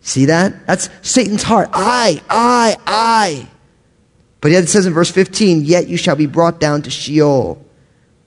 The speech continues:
to the lowest depths of the pit." See, most people don't believe in Jesus because they want to be on the throne.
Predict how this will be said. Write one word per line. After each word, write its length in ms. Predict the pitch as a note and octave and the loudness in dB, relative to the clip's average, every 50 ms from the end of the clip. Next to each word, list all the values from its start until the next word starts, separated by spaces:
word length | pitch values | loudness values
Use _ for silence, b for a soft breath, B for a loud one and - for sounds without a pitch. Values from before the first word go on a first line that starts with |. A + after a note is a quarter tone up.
| _ _ - | _ _ -10
to 340 | - - F3+ D#3+ D3 D3 | -6 0 4 6 6 6
the 100 | C3+ C#3 | 6 4
lowest 680 | B2+ B2+ B2+ C3 C#3 C#3+ C#3+ D3+ D3+ D#3+ D#3 - - A#2+ | 2 0 2 2 4 4 6 4 4 2 0 -4 -10 -6
depths 600 | B2 B2+ C3 C3 - - - - - - - - - _ _ _ _ _ _ _ | -2 0 0 0 -2 -6 -12 -16 -16 -16 -18 -20 -20 _ _ _ _ _ _ _
of 120 | - A2+ - | -20 -18 -16
the 80 | B2+ | -16
pit." 280 | - - - - E3 - _ _ _ _ _ _ _ _ _ _ _ _ _ _ _ _ _ _ _ _ _ _ _ _ _ _ _ _ _ _ _ _ _ _ _ _ _ _ _ _ _ _ _ _ _ _ _ _ _ _ _ _ | -16 -12 -12 -12 -14 -14 _ _ _ _ _ _ _ _ _ _ _ _ _ _ _ _ _ _ _ _ _ _ _ _ _ _ _ _ _ _ _ _ _ _ _ _ _ _ _ _ _ _ _ _ _ _ _ _ _ _ _ _
See, 380 | - - - A3+ A3 G3 - - - - _ _ _ _ - | -6 -2 2 2 2 2 0 -6 -18 -20 _ _ _ _ -2
most 480 | - F3 G#3+ A#3+ C4+ C4+ - - - | 2 4 4 4 4 4 2 -2 -6
people 720 | - - G#3+ G3 - - D#3+ D3+ C#3 C3 C3 C3 - - - _ _ _ _ _ - B2+ | -2 0 0 0 0 2 2 2 2 2 0 -4 -8 -18 -20 _ _ _ _ _ -10 -4
don't 340 | B2 D#3 E3 F#3 E3 - F3 | 0 2 2 2 2 0 2
believe 320 | F#3 D#3+ D#3 D#3 D#3 C#3+ | 2 4 4 4 4 4
in 120 | C#3+ C#3 C3 | 2 -2 0
Jesus 720 | C3 C#3 C#3+ C3 A2 A#2+ A2 G#2 - - - - - - _ _ _ _ _ _ _ _ _ _ - | 0 0 0 0 0 -2 -4 -6 -6 -10 -12 -12 -16 -18 _ _ _ _ _ _ _ _ _ _ -10
because 320 | C3 - - C#3+ B2+ B2 | -6 -2 0 0 0 2
they 180 | B2+ C#3+ C#3+ D3+ | 2 2 4 4
want 340 | C#3+ C3+ C3 B2 A#2+ - - - - _ _ _ _ _ _ _ _ | 4 4 2 0 0 -4 -8 -14 -20 _ _ _ _ _ _ _ _
to 120 | - B2 | -10 -6
be 120 | G#2+ A#2+ A#2+ | -2 -2 -2
on 140 | A#2 A#2 A2 | -2 -2 -4
the 80 | G#2 | -8
throne. 320 | G#2+ - A2 G#2 G2 F#2+ | -10 -10 -10 -10 -10 -12